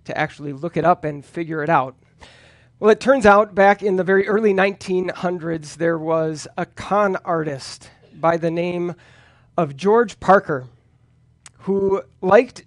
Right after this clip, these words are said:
to con unsuspecting victims into purchasing various landmarks in and around New York City, including the Brooklyn Bridge.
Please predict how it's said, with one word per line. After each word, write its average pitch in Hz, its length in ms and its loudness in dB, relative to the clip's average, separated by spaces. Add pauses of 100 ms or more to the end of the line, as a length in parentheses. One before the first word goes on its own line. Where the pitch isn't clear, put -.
to 196 600 -4 (360)
con 190 460 0
unsuspecting 220 680 -4
victims 175 440 -2
into 202 400 -4 (300)
purchasing 220 600 0
various 220 500 4 (240)
landmarks 202 560 2
in 214 120 2
and 226 120 2
around 196 260 4
New 190 120 -2
York 190 260 -2
City, 165 400 -6 (680)
including 185 680 -4 (560)
the 170 80 -6
Brooklyn 170 560 -6 (380)
Bridge. 151 520 -6